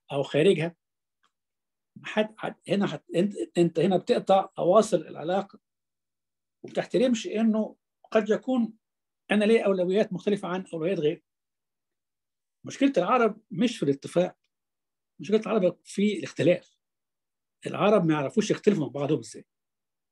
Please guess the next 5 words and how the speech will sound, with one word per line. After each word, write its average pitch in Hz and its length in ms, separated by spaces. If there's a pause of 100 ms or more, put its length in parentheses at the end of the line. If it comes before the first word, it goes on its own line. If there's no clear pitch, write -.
(120)
فهي 269 200
دي 247 80
المشكلة. 220 340 (1080)
كان، 185 320
آه، 170 440